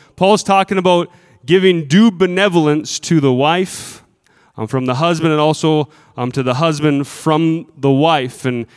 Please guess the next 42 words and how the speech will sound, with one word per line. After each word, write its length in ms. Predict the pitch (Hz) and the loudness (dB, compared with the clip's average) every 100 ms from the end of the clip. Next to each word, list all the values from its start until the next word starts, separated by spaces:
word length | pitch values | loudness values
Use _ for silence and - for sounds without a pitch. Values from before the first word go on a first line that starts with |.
| _ | _
and 160 | - 123 | -4 2
we 160 | 156 190 | 4 4
understand 640 | 196 185 - 180 180 185 | 4 2 2 0 0 0
that 160 | 170 147 | 0 0
this 220 | 190 - | 0 0
is 180 | 151 131 | -4 -4
not 800 | 131 156 175 175 - _ 160 | -2 0 0 -2 -6 _ -18
just 640 | 120 143 165 - - - - _ _ _ _ - | -2 0 0 -2 -10 -14 -20 _ _ _ _ -12
a 100 | 110 | -10
physical 640 | - 165 156 165 156 143 | 2 2 2 0 0 -2
transaction. 1040 | - 156 151 139 156 160 165 - 175 160 - _ _ _ _ | -2 -4 -4 -4 -4 -4 -6 -6 -6 -8 -18 _ _ _ _
Um, 200 | - 110 | -8 -4
we 140 | 120 139 | 0 0
understand, 600 | 143 131 - 143 147 147 | 0 -2 -4 -2 -2 -2
and 140 | 143 | -2
I'm 60 | 156 | -2
not, 140 | 156 | 0
I'm 120 | 156 | 0
not, 400 | 170 156 - _ - | 0 0 -4 _ -10
you 140 | 143 | -10
know, 40 | - | -8
this 180 | 143 165 | -8 -6
is 80 | |
not 200 | 147 160 | -2 -2
a 60 | 143 | -2
marriage 600 | 127 127 147 156 147 127 | -2 0 0 2 0 -4
session 420 | - 156 139 147 | -6 -4 -4 -6
tonight, 540 | 135 147 135 143 147 - | -6 -6 -4 -4 -6 -8
and 100 | 123 | -8
I'm 100 | 127 | -4
not 160 | 131 | -4
gonna 140 | 147 139 | -4 -6
get 200 | 127 - | -6 -4
too 140 | 147 | -4
deep 280 | 120 151 156 | -2 -4 -4
into 200 | 147 135 | -4 -4
some 260 | - 139 139 | -4 -4 -4
of 40 | |
this 140 | 143 | -4
stuff. 440 | 139 - 147 156 - - - _ _ _ | -6 -4 -4 -4 -10 -20 -20 _ _ _
But, 300 | 135 139 135 | -2 -2 0
uh, 320 | 143 135 135 | 2 2 0